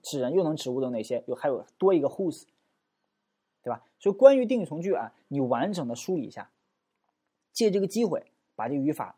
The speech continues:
整体的梳理一下。这是我们今天给大家讲解的内容啊，我们下次继续来讲，把这篇文章后半部分讲完。所以今天讲解的内容非常非常多，OK，尤其是语法的角度和口语的角度，内容很多很多，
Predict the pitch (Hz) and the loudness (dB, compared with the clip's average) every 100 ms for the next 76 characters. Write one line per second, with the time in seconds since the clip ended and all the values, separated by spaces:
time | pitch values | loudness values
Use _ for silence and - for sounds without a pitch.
0 | _ _ 131 135 110 - 120 - 101 - | _ _ -12 -8 -8 -8 -12 -12 -14 -18
1 | _ _ 240 196 151 - 208 208 160 123 | _ _ -2 0 -2 -4 -6 -4 -4 -4
2 | 135 131 123 123 110 110 107 131 202 170 | -6 -6 -4 -6 -6 -12 -14 -8 -6 -6
3 | 156 143 - 170 175 147 - _ _ 127 | -6 -10 -10 -8 -4 -6 -6 _ _ -6
4 | 135 101 87 - _ _ 117 123 151 - | -4 -4 -8 -18 _ _ -8 -6 -6 -4
5 | 160 143 147 160 - - 143 131 131 120 | -6 -6 -6 -8 -6 -2 -2 -4 -10 -10
6 | - 87 98 - _ _ 180 - 294 294 | -10 -12 -20 -20 _ _ -6 -2 0 0
7 | 302 311 247 156 160 151 123 151 131 123 | 2 0 0 -4 -4 -4 -4 -4 -4 -4
8 | 196 202 - 139 175 160 147 - 233 254 | -4 -4 -6 -6 -6 -6 -6 0 4 2
9 | - _ _ _ _ _ _ _ _ 113 | 0 _ _ _ _ _ _ _ _ -8
10 | 117 143 214 226 208 165 190 127 131 135 | -2 2 2 0 -2 -2 -2 -2 -2 -2
11 | 110 127 147 - 143 120 110 98 110 - | -4 -6 -6 -4 -4 -4 -6 -10 -14 -16
12 | _ 196 190 170 170 - 120 107 135 170 | _ -4 0 0 -2 -8 -10 -4 -4 -4
13 | 104 107 | -6 -10